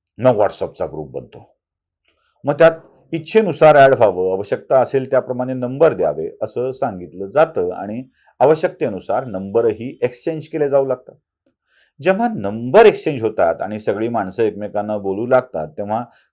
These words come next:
काही महिन्यात एखादा कार्यक्रम ठरतो, गेट टुगेदर. ग्रुप पुण्याचा असेल तर जवळच लोणावळ्याला किंवा महाबळेश्वरला किंवा पाचगणीला, मग एकमेकांच्या शाळा, एका वर्गात असणारे, असं काहीतरी वेगळे फिल्टर्स लावून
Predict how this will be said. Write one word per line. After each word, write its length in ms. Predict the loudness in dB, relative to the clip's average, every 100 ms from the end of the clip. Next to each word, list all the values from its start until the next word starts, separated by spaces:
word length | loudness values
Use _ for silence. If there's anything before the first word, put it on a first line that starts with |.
| -4
काही 300 | -2 -2 -4
महिन्यात 440 | -4 -4 -4 -6 -8 -10
एखादा 280 | -2 0
कार्यक्रम 520 | 2 0 0 -4 -6 -8
ठरतो, 420 | -12 -14 -20 _ _ -6
गेट 240 | -6 -6 -12
टुगेदर. 340 | -6 -6 -8 -18 _ _ _ _ _ _ _ _ _ _ _ -4
ग्रुप 260 | 0 0 0
पुण्याचा 380 | 0 0 4 2
असेल 360 | 4 0 0
तर 60 | -2
जवळच 680 | 0 4 6 6 2 -16 -12
लोणावळ्याला 720 | -2 0 2 2 2 0 -6 -10 _ _ _
किंवा 340 | -12 -4 -4 -2
महाबळेश्वरला 800 | -2 -2 -2 -4 -4 -8 -6 -10
किंवा 260 | -12 -14
पाचगणीला, 920 | -6 -2 -2 -2 -10 -8 -12 -12 -14 -20 _ -14
मग 520 | -12 -8 -4 -2 -4 -6
एकमेकांच्या 540 | -14 -10 -6 -6 -4 -8
शाळा, 480 | 2 4 4 2 -2 -8
एका 200 | -10 0
वर्गात 400 | 2 4 6 4
असणारे, 440 | 2 -4 -8 -6 -4
असं 180 | 0 2
काहीतरी 360 | 4 4 2 -4
वेगळे 340 | -4 -2 0
फिल्टर्स 480 | 0 -2 0 0 0
लावून 240 | -6 -8